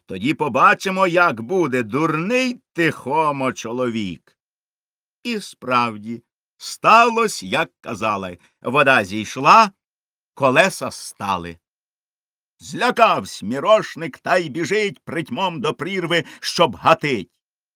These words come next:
Курей тим часом із десяток прийшло напитися води.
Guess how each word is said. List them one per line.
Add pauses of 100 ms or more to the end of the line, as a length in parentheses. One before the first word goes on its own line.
(920)
Курей (120)
тим
часом
із
десяток
прийшло
напитися
води.